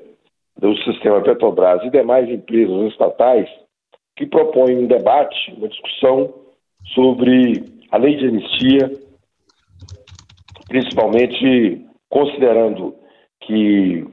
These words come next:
é, a lei tá completando quarenta e três anos, é de mil novecentos e setenta e nove, e o objetivo da, da aprovação da lei, é, da anistia na época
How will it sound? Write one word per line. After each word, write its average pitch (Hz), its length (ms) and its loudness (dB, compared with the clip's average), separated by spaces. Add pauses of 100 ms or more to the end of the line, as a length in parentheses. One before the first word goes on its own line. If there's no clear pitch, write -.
(500)
é, 90 120 4
a - 20 2
lei 110 160 2
tá - 140 -2
completando 101 500 0
quarenta 127 380 0
e 101 60 -10
três 92 300 -4
anos, 113 280 0
é 95 60 0
de 92 120 -10
mil 101 120 -2
novecentos - 280 -4
e - 40 -18
setenta - 300 -4
e 202 60 2
nove, 120 420 0 (540)
e 127 60 2
o - 20 4
objetivo 127 800 -2
da, 90 460 0
da 80 480 -2
aprovação 95 720 -2
da 85 140 0
lei, 85 420 -4 (640)
é, 80 400 2
da 87 80 0
anistia 92 400 -2
na 95 120 2
época 110 540 0